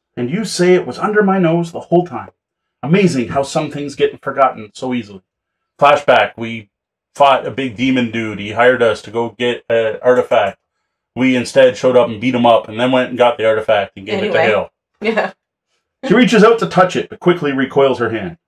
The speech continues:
Speaker 1: "Oh, so this is why you brought it to me. And here I thought it was a token of friendship." She frowns. "That," she says, pointing at the artifact, "is a clear case of bad gifting.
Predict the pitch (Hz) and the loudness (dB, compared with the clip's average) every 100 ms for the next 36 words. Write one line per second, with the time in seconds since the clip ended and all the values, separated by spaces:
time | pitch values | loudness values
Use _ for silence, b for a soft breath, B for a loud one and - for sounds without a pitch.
0 | - 254 262 139 - _ - - 170 302 | 0 4 4 2 -4 _ -18 -18 -10 -8
1 | 294 202 165 123 113 104 107 104 98 98 | 0 0 2 2 0 -4 -4 -4 -6 -12
2 | 95 87 _ _ _ - 220 262 - - | -14 -14 _ _ _ -8 -2 0 0 -2
3 | 98 - 151 180 - 135 160 160 - 117 | -4 -4 -8 -6 -6 -6 -6 -10 -6 -6
4 | 95 - 107 _ _ _ _ _ - 98 | -6 -10 -12 _ _ _ _ _ -16 -12
5 | 95 87 90 _ _ _ _ _ _ 120 | -10 -12 -14 _ _ _ _ _ _ -8
6 | 117 123 117 - - _ _ - 113 110 | 0 2 2 -2 -8 _ _ -16 -10 -8
7 | 104 - 101 113 139 107 95 - 104 - | -8 -8 -10 -10 -8 -6 -6 -8 -12 -12
8 | _ _ - 113 123 - - 202 - 170 | _ _ -10 -6 -6 -2 2 2 2 2
9 | 170 135 98 - 131 143 - 123 - 110 | 2 0 -4 -2 2 2 2 -2 -2 -8
10 | 87 | -8